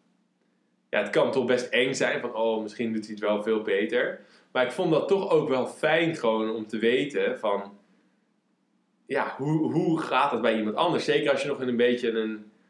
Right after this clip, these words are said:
een nieuwe situatie zit... waarbij je toch heel erg moet wennen en misschien bang bent... dat je het niet in één keer goed doet en dat je een beetje onzeker bent, eh, vond ik dat wel heel fijn. En ondanks dat hij een betere review had dan ik...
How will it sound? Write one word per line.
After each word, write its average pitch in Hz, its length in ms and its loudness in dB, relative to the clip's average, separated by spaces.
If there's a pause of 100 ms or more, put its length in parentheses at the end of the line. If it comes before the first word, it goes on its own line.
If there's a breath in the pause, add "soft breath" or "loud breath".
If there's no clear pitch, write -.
(340 soft breath)
een 110 180 0
nieuwe 139 220 4
situatie 123 640 0
zit... 156 280 -2
waarbij 107 280 0
je 101 100 -2
toch - 380 -2
heel 110 140 -2
erg 107 140 -2
moet 104 160 -8
wennen 110 320 0
en 107 140 0
misschien 107 300 -8
bang 104 240 0
bent... 101 380 -4 (360 soft breath)
dat 98 160 -4
je 110 80 -4
het 104 80 -4
niet 107 160 -2
in 107 80 -2
één 104 120 0
keer 104 100 -6
goed 131 220 -2
doet 113 460 2
en 110 80 -8
dat 104 180 -8
je 110 100 -12
een 104 60 -10
beetje 107 240 -8
onzeker 113 440 0
bent, 107 380 -2 (840 soft breath)
eh, - 100 -16 (160)
vond 139 200 -4
ik 120 60 0
dat 110 120 0
wel 104 120 -2
heel 95 160 -2
fijn. 110 300 -2 (400)
En 120 160 0
ondanks 156 360 4
dat 117 140 2
hij 123 220 4
een 110 80 0
betere 117 440 4
review 120 260 0
had 107 180 2
dan 104 140 -2
ik... 110 360 -2